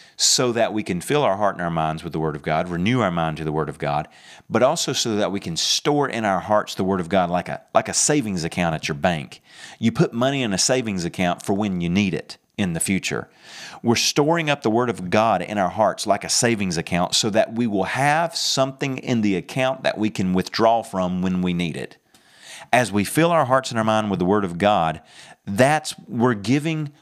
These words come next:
the Holy Spirit something to work with so that in the day that we need it,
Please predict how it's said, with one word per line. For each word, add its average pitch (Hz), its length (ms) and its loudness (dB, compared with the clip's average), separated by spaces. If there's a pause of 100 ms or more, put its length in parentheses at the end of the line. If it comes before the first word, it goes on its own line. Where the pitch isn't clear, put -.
(120)
the 92 100 0
Holy 131 300 2
Spirit 113 500 0
something 131 500 0
to 101 120 -2
work 107 280 2
with 92 220 0
so 110 180 0
that 101 260 0
in 123 200 -2
the 98 80 2
day 127 320 2
that 135 200 -2
we 101 120 -2
need 104 280 0
it, 82 240 -6